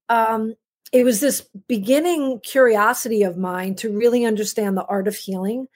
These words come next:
And it just made me kind of start exploring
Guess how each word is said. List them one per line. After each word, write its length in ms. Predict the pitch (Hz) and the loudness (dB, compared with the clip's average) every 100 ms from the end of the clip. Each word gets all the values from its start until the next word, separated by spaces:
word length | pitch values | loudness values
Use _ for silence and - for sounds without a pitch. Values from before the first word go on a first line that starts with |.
| _ _ _ _ | _ _ _ _
And 200 | 233 220 | 0 4
it 100 | 214 | 2
just 380 | - 277 294 262 | 4 2 2 0
made 280 | 247 240 208 | 2 2 2
me 360 | 214 214 196 | 2 2 0
kind 500 | - - 202 214 226 | -6 -10 -4 -2 0
of 120 | 226 208 | -2 -4
start 540 | - 208 190 185 175 - | -4 -2 0 -2 -4 -8
exploring 800 | 196 - 220 269 320 175 147 | -8 -6 -2 -2 0 -4 -8